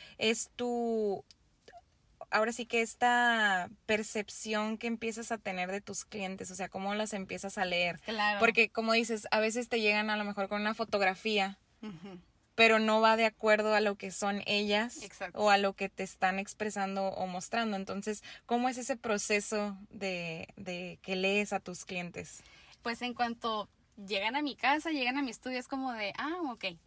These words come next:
Speaker 2: tengo cierto tipo como que de ojo", ¿no? Así
Speaker 1: Ujú.
Speaker 2: más este,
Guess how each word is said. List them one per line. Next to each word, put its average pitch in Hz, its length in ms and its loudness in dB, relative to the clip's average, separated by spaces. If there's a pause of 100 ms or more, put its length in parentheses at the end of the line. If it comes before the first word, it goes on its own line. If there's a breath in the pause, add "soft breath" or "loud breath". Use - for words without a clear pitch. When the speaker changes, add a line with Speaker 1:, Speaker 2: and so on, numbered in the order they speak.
(540)
Speaker 2:
tengo 277 300 4
cierto 320 320 -4
tipo 320 280 -4
como 294 240 -2
que 233 140 -2
de 214 140 0
ojo", 185 300 2
¿no? 226 300 -2
Así 226 300 2
Speaker 1:
Ujú. 220 80 2
Speaker 2:
más 196 180 -2
este, - 240 -10